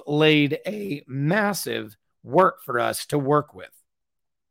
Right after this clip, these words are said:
And I would imagine that the apostles were alive today, they would tell us to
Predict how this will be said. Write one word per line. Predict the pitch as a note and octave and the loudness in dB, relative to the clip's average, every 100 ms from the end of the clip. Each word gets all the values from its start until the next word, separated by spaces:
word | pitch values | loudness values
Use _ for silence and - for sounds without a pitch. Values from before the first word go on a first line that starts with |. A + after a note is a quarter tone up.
| _ _ _ _ - _ _ _ | _ _ _ _ -20 _ _ _
And | E3 E3 E3 D#3+ E3+ | 2 4 4 2 2
I | F#3+ B3+ D#4 D4+ D4 - | 4 4 4 0 -4 -2
would | F#3+ F#3+ | 2 4
imagine | E3+ F#3 F3 A#2 A#2 | 6 6 4 2 -4
that | C#3+ | 0
the | E3+ | 2
apostles | E3+ F3 G3 G3 E3 | 4 4 4 0 -2
were | D#3 | 2
alive | D3 C#3+ C#3+ C3+ | 6 8 6 4
today, | D3+ C3+ C#3 A#2 | -2 0 0 0
they | C3+ C#3+ | 0 0
would | C3+ | 0
tell | - G#3 G#3 | 0 0 4
us | C#3+ C3 - _ - _ _ | 2 0 -6 _ -20 _ _
to | F#3+ F3+ E3 | 2 2 0